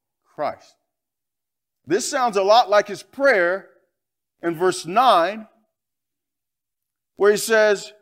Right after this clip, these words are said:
"From the day we heard, we have not ceased to pray for you, asking that you may be filled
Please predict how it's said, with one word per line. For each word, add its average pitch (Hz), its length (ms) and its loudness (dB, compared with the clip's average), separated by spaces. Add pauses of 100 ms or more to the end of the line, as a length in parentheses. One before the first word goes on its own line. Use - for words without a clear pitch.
(120)
"From 196 140 -8
the 196 100 0
day 269 280 4
we 254 160 -2
heard, 226 420 4
we 214 140 -4
have 190 160 2
not 233 300 -4
ceased 254 240 -8
to 208 100 -2
pray 269 260 -2
for 214 120 -12
you, 208 200 -10
asking 247 480 -4
that 226 160 -4
you 269 260 -2
may 262 240 0
be 254 260 -6
filled 196 840 -2